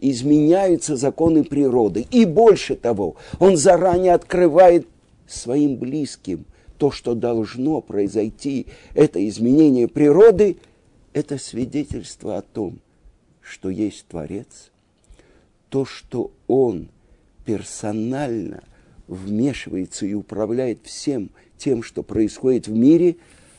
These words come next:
а последние четыре удара, чтобы ты знал, что нет подобного мне вообще. Эн камони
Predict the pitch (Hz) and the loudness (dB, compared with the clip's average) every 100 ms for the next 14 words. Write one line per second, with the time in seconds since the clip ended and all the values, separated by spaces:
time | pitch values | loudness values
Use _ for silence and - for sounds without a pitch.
0 | - 127 - 117 - 117 156 147 131 123 | -10 -10 -8 -12 -10 0 0 2 0 -2
1 | - 135 - 151 143 131 127 117 110 180 | -6 -8 -2 0 2 0 -2 -2 0 4
2 | 190 165 - - _ - - 160 156 - | 4 2 -6 -18 _ -10 0 2 2 2
3 | 151 120 143 160 185 175 - - 165 156 | 2 2 0 0 0 0 -4 -2 0 2
4 | 160 202 - _ - 165 127 160 196 170 | 0 -2 -4 _ 0 0 2 6 6 6
5 | 170 156 156 147 156 175 196 - _ _ | 0 2 2 2 2 2 0 -4 _ _
6 | _ _ _ _ _ - - - - - | _ _ _ _ _ -14 -14 -14 -18 -16
7 | 87 _ _ _ _ _ _ _ _ _ | -16 _ _ _ _ _ _ _ _ _
8 | - 190 196 175 - 139 139 120 131 95 | -4 0 0 -2 -6 -6 -4 -4 -4 -6
9 | 73 | -10